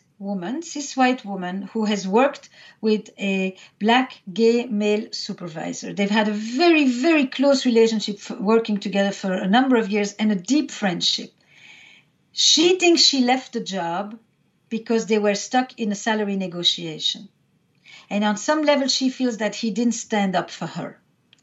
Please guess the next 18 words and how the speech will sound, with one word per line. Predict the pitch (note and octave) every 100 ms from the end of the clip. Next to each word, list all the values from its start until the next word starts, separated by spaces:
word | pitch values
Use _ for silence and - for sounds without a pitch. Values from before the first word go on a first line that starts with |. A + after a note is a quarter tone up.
| - - -
But | G3+
she | - E4+ G4 D#4
is | A3+
a, | D4 C#4
she | - - F#4 G4+
thinks | B3+ B3 C#4+ - - _
this | C4 C#4+ D4+
is | A#3
the | G#3+
story | - A#3 A3 B3+ C4+
of | - G#3 -
two | D4 D4
dear | G#3 G#3 A#3
friends. | A3+ - F#3+ D3 B3+ A#3 - - - _ _ _ _ - - - _ _ _ _ _ _ -
And | A3
that's | B3+ D#4+
the | -
context. | C4 D4 C#4+ - - - -